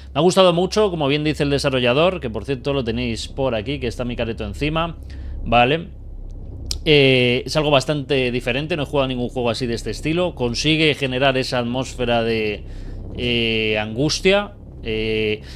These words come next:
quizá he hecho un poco en falta que sea más complejo, más largo, me lo he pasado a la primera, ¿no? Pero, pero estaría bien. También es cierto que un ataúd tampoco da mucho más, ¿no? Mucho más <laughs> de sí para meter más contenido. Está bastante bien.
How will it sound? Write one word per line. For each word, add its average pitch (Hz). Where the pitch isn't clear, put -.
quizá 131
he -
hecho 196
un 185
poco 175
en 160
falta 170
que 151
sea 160
más 151
complejo, 160
más 143
largo, 170
me 131
lo 117
he -
pasado 127
a 120
la 113
primera, 160
¿no? 151
Pero, 131
pero 123
estaría 151
bien. 151
También 131
es 135
cierto 143
que 135
un 139
ataúd 139
tampoco 131
da 127
mucho 120
más, 120
¿no? 156
Mucho 123
más 110
<laughs> 113
de 117
sí 185
para 120
meter 120
más 123
contenido. 135
Está -
bastante 156
bien. 127